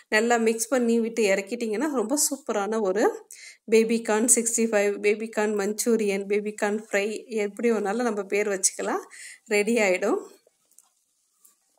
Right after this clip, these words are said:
நீங்க வந்து இந்த டொமேட்டோ சாஸ் எந்த லெவலுக்கு உங்களுக்கு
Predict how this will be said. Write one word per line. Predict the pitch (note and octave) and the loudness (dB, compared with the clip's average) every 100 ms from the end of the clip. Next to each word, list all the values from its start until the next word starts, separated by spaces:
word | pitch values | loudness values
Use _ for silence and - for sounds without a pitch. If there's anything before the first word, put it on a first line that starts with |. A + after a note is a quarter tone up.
| _ _ - - - - | _ _ -20 -18 -20 -16
நீங்க | - B3 | 0 4
வந்து | A#3+ B3 | 6 6
இந்த | D4 A#3+ | 6 6
டொமேட்டோ | A#3 A3 A#3+ C#4+ | 4 2 2 2
சாஸ் | B3 G#3+ A3+ | 0 2 2
எந்த | G#3 G#3+ | 2 2
லெவலுக்கு | G#3+ G#3 G#3 | 2 2 0
உங்களுக்கு | A#3+ G3 F#3+ | 0 0 -2